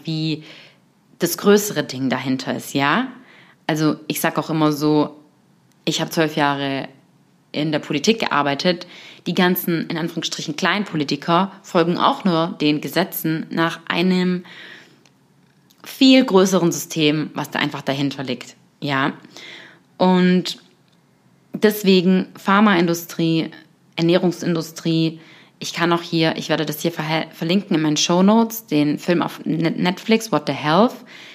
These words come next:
kann ich jedem nur empfehlen, anzuschauen. Und ich sag auch immer da, just follow the money,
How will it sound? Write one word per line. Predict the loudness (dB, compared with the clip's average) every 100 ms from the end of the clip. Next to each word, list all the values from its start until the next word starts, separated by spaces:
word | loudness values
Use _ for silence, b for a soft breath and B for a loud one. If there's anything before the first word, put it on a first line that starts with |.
| B
kann | -6 -4
ich | -4 -2
jedem | 2 4 2 0 -2
nur | -2 -2
empfehlen, | -6 -4 -2 0 -2 -4
anzuschauen. | -4 -4 -4 -6 -2 -2 -2
Und | -4
ich | -4
sag | -6 -4
auch | -4
immer | -4 -4 -10 -8
da, | -2 -2 -2 B B B
just | -4 -4 -2
follow | 2 4 4
the | 2
money, | 2 2 0